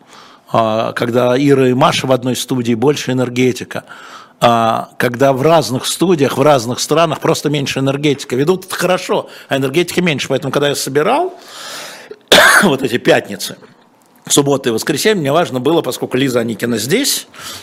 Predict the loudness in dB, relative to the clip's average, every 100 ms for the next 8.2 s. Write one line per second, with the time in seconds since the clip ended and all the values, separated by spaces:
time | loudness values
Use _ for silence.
0 | 0 0 2 0 2 0 2 2 2 -2
1 | 2 2 2 -4 -6 -2 -2 0 0 0
2 | 0 -8 -10 -10 -2 -2 0 -2 -2 -2
3 | -6 -10 -8 -12 -14 _ -20 -4 -2 0
4 | 0 -2 -2 -2 0 0 0 -2 -2 -2
5 | -4 -4 -6 -4 -2 -2 0 -2 -4 -8
6 | -12 -14 -12 -10 -10 -12 -14 -8 -2 -2
7 | -2 -6 -4 -4 -4 -10 -14 -2 -2 0
8 | -4